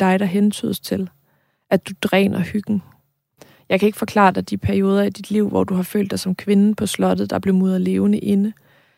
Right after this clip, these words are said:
fordi du følte dig så overladt til at leve i dit eget hoved. Jeg kan ikke forklare dig, hvorfor du stiller spørgsmål på en måde,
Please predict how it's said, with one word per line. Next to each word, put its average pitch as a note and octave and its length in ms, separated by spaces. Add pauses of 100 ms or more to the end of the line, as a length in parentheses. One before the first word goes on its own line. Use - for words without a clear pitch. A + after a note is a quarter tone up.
(220)
fordi G#3 140
du F#3+ 120
følte G#3 300
dig G3 200
så - 140
overladt - 540
til - 140
at G2+ 60
leve G2 300
i - 20
dit G3 160
eget F3+ 240
hoved. G3 340 (1160)
Jeg G3+ 80
kan G3 60
ikke G3 120
forklare G3+ 360
dig, G3 100
hvorfor F#3+ 240
du G#3 120
stiller G3+ 260
spørgsmål G3+ 500
på G3+ 120
en G3 80
måde, G3 340